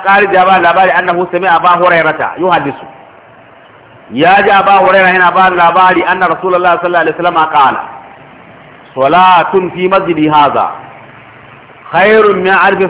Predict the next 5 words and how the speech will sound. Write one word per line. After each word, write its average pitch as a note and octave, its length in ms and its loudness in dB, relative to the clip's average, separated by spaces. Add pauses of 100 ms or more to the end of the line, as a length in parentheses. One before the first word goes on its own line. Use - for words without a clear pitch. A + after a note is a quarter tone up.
salatin F#3 540 2 (1600)
aw D#3+ 240 2
ka F#3 60 -2 (100)
alfi G3+ 240 -2
salatin. F3+ 580 0